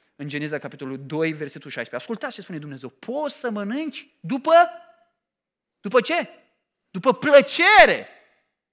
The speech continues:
Dumnezeu nu era un inamic, stătea supărat la un moment dat, ăla mănâncă dintr-un fruct.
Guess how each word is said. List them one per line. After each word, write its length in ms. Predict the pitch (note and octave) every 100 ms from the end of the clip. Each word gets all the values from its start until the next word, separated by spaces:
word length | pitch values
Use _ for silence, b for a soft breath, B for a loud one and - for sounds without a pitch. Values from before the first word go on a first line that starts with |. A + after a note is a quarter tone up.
| _ _ _ _
Dumnezeu 340 | F#3+ A#3+ A#3+ F4
nu 100 | F4
era 140 | D#4+
un 160 | D4+ C4
inamic, 380 | A#3+ A3+ C4
stătea 500 | B3+ A#3 C4 C#4+ A#3 B B
supărat 500 | - A3 G#3 A#3+ B3
la 60 | A#3
un 60 |
moment 200 | G#3+ G#3
dat, 200 | B3+ B3+ b b -
ăla 160 | G#3
mănâncă 380 | F3+ E3 G3 F3
dintr-un 500 | D3 C#3+ C3+ C#3 B2
fruct. 440 | G2+ - F#3 -